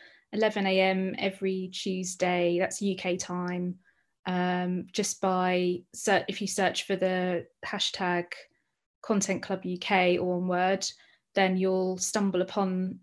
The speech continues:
whoever's hosting that week. Uh, we have a batch of regular hosts,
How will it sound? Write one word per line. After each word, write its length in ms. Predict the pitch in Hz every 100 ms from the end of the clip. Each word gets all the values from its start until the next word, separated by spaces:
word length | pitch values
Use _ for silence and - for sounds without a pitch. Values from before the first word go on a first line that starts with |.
| -
whoever's 280 | 208 190 190
hosting 500 | - 202 - 196 196
that 180 | 208 -
week. 440 | 226 302 - - -
Uh, 240 | 190 190
we 80 | 202
have 260 | 208 185 -
a 40 |
batch 380 | 185 185 - -
of 260 | 190 180 175 - - -
regular 320 | 185 185 170
hosts, 640 | 175 180 175 - - -